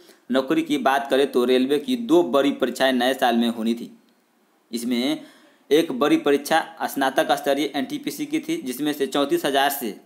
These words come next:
ज़्यादा पदों के लिए परीक्षा होनी थी। Lockdown की वजह से परीक्षा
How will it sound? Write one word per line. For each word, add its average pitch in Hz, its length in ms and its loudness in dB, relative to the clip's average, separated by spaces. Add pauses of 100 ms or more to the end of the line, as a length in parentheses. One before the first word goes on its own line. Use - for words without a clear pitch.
(160)
ज़्यादा 135 340 2
पदों 135 240 0
के 127 120 -2
लिए 120 200 0 (1080)
परीक्षा 127 360 0 (680)
होनी 135 200 0
थी। 160 420 -2
Lockdown 135 580 2
की 131 120 -4
वजह 127 200 2
से 120 260 -2 (280)
परीक्षा 123 380 0